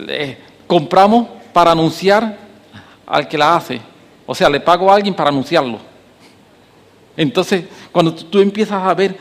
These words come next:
todo esto va creando un tipo de, de mentalidad. La realidad es que cuando nosotros vemos todos estos mensajes, están forzando nuestra manera de pensar en distintas áreas.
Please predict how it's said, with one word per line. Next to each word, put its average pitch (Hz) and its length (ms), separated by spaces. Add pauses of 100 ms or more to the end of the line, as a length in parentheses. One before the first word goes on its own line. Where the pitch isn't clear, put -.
(160)
todo 226 260
esto 240 260
va 185 180
creando 196 840
un 175 260
tipo 185 300
de, 160 320
de 165 160
mentalidad. 160 500
La 180 100
realidad 147 380
es 214 100
que 208 300 (600)
cuando 175 240
nosotros 190 400 (420)
vemos 170 800 (100)
todos 196 260
estos 214 220
mensajes, 202 440
están 202 240
forzando 202 500
nuestra 160 460
manera 175 840
de 226 100
pensar 208 560
en 156 140
distintas 165 580
áreas. 117 380